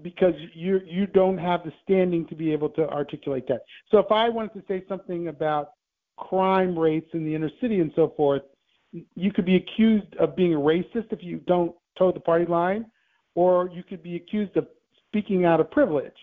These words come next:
And I think that's highly problematic, and I think we should push back against that. It doesn't mean that we shouldn't make an extra effort to listen to people who have lived experience, right? So if I talk to a young African-American man who tells me that he's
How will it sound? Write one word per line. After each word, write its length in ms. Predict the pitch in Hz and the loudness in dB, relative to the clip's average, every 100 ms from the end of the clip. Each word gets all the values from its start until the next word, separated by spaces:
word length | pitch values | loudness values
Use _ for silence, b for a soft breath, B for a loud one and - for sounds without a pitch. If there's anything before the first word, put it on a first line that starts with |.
| _ _ _ _ _ _ | _ _ _ _ _ _
And 220 | 185 185 196 | 2 2 2
I 100 | 220 | -2
think 200 | 254 240 | -2 0
that's 220 | 214 214 - _ - | 0 -2 -12 _ -20
highly 360 | - 226 247 202 | -4 0 0 -2
problematic, 720 | - 165 151 156 156 165 165 | -4 -6 -6 -6 -6 -6 -6
and 100 | 165 | -8
I 60 | |
think 240 | 160 185 185 | -8 -8 -6
we 140 | 175 - | -4 0
should 200 | 151 - b b b b - | -2 -2 b b b b 2
push 160 | 214 208 | 2 2
back 260 | 170 170 - | 0 0 -2
against 360 | 147 147 139 - | -8 -6 -6 -8
that. 320 | 147 120 - _ b b | -12 -12 -18 _ b b
It 100 | 226 | -2
doesn't 320 | 320 339 302 | 0 0 0
mean 280 | 220 302 302 | 2 2 2
that 140 | 226 | 0
we 120 | 196 214 | -2 -6
shouldn't 200 | 247 226 | -4 0
make 200 | 214 208 | 0 0
an 100 | 202 202 - | -4 -8 -6
extra 340 | 196 - - 208 - | -6 -6 -4 -2 0
effort 360 | 196 196 180 | 0 0 -2
to 80 | 175 | -2
listen 300 | 175 208 196 | 0 -2 -4
to 60 | 160 | -8
people 500 | 180 165 165 151 - b b - | -8 -2 2 2 0 b b 0
who 120 | 190 | 2
have 140 | 165 | 2
lived 200 | 180 175 | 0 -2
experience, 640 | 160 _ - 254 165 135 - | -6 _ -4 -2 -2 -6 -6
right? 220 | 175 175 175 b - | -2 -2 -6 b -2
So 60 | |
if 100 | 220 | 0
I 120 | 269 285 | 2 0
talk 340 | 285 233 233 | 0 -2 -2
to 80 | 214 | -6
a 40 | |
young 320 | 185 196 190 | -4 -6 -4
African-American 720 | 185 180 175 170 165 170 175 165 | -6 -6 -10 -6 -2 -2 -4 -4
man 180 | 165 | -2
who 60 | 185 | -2
tells 320 | - 190 190 | 0 2 0
me 140 | 185 180 | -4 -12
that 100 | |
he's 100 | 165 | -12